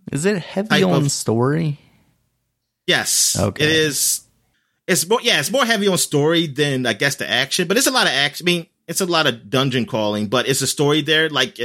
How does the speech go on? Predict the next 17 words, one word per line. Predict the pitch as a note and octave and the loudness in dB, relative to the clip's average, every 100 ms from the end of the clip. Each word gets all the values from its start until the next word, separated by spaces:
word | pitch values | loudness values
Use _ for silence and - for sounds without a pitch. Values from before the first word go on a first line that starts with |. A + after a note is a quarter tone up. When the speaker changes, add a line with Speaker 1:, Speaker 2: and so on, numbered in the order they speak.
| - - _ _ _ F3 | -12 -16 _ _ _ -4
Speaker 2:
I | |
think | - A#3+ C#4 | -2 -2 -2
you're | G3+ G#3+ | -4 -2
in, | F3+ F#3 F3 F3 _ _ _ | 0 0 0 -4 _ _ _
you're | C#3+ A3 | -4 0
underground, | G#3+ F#3+ C3+ C#3+ A#2 F2+ D#2+ - _ _ - | 2 2 2 2 2 0 -8 -16 _ _ 0
and | C3 B2+ A#2+ A#2 A2 G#2 _ _ _ _ _ _ - | 2 4 2 0 -2 -6 _ _ _ _ _ _ -4
it | |
seems | C#3 G#3 C#4 G#3+ | 0 0 0 0
like | G3 E3+ - | 0 0 -2
you | D3+ | -2
don't, | E3 F#3+ - _ _ _ - | 0 0 -2 _ _ _ -4
people | G3 G3 | -2 0
don't | E3+ E3+ D3 | 0 0 0
wanna | D3+ D3 C3+ _ _ | 0 0 -4 _ _
talk | - C#3 C#3 | -4 -2 -2
about | B2+ C3+ C3+ - | 0 0 0 -2